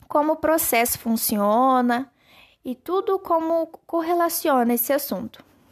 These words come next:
Então, esse foi mais um Mitos ou Verdades Químicas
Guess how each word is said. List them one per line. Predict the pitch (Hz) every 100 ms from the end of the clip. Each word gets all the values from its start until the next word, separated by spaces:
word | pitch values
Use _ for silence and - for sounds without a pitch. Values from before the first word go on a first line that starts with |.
| _ _ _
Então, | 330 330 349 311
esse | 320 339 359
foi | - 311
mais | 277 269 370 370
um | 381
Mitos | 277 277 359 370 320
ou | 294
Verdades | 294 254 127 240 -
Químicas | - 226 254 - 330